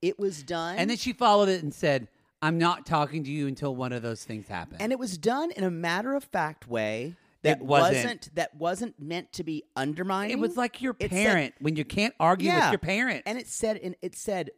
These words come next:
Speaker 1: "These are what's gonna happen." And it wasn't emotional.
Speaker 2: It wasn't, "You're a piece of shit, I hate," it was just
Speaker 1: Yeah.
Speaker 2: like, "Hey,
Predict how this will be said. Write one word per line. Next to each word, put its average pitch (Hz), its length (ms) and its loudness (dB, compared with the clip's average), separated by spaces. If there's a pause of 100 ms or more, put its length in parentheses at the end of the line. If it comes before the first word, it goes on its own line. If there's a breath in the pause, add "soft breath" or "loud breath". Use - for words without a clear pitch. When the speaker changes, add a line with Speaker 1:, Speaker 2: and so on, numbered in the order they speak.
(100)
Speaker 1:
"These 160 320 -2
are 214 60 0
what's 214 220 -4
gonna 277 160 -2
happen." 139 520 -4 (600)
And 156 140 0
it - 100 -6
wasn't 170 440 -2
emotional. 160 760 -2 (600 soft breath)
Speaker 2:
It 147 80 -2
wasn't, 165 380 0
"You're 156 120 4
a 160 40 0
piece 175 220 -4
of 180 80 -6
shit, 190 340 4
I 165 140 4
hate," 170 260 -2
it 170 100 0
was 160 100 -4
just 143 100 -2
Speaker 1:
Yeah. 214 120 4
Speaker 2:
like, 151 220 2
"Hey, 185 300 -2